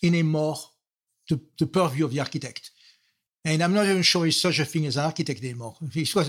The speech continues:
this was one of my last, uh, talks at, uh, Travelers, which I gave and, and to a, to an audience of architects. And of course, that was kind of received with some interesting faces. But it's a fact.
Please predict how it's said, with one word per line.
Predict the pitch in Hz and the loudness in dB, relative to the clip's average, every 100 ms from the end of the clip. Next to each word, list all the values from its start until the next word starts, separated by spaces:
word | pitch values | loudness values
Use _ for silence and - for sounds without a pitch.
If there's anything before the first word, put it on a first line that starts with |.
| 170 | 2
this | 208 - | 2 4
was | 196 135 | 4 2
one | 143 175 | 2 2
of | 165 | 2
my | 151 156 | 4 4
last, | 160 160 - - | 4 2 0 -2
uh, | |
talks | 131 175 147 - | 0 0 2 0
at, | 151 - | -2 -2
uh, | 156 | -4
Travelers, | 143 202 160 139 131 - _ _ | 0 0 0 0 -4 -6 _ _
which | 151 | 0
I | 160 | 2
gave | 139 165 139 | 2 0 0
and, | 139 131 - - | -2 -6 -12 -4
and | 160 139 | -2 0
to | 170 156 | 2 2
a, | 151 143 156 | 4 0 -4
to | 185 160 | -2 2
an | |
audience | 160 156 139 | 2 2 0
of | 123 | -2
architects. | 170 - 147 143 139 - - - - | -2 -2 -4 -4 -2 -2 -4 -20 -6
And | 165 | 0
of | 160 | 2
course, | 190 170 - | 2 2 2
that | 208 214 | 0 0
was | 226 226 - | 0 2 0
kind | - 226 | 0 0
of | 190 - | 0 -2
received | 180 - 202 170 | 0 0 -2 0
with | - | 2
some | - 185 175 | 2 0 0
interesting | 180 165 196 - | 0 -2 -2 -2
faces. | - 170 - 127 - - _ - - - 147 | 0 0 0 -4 -10 -12 _ -20 -20 -10 -2
But | 175 - | 0 -2
it's | 196 - | -6 -4
a | |
fact. | 165 196 - - | 0 0 0 -12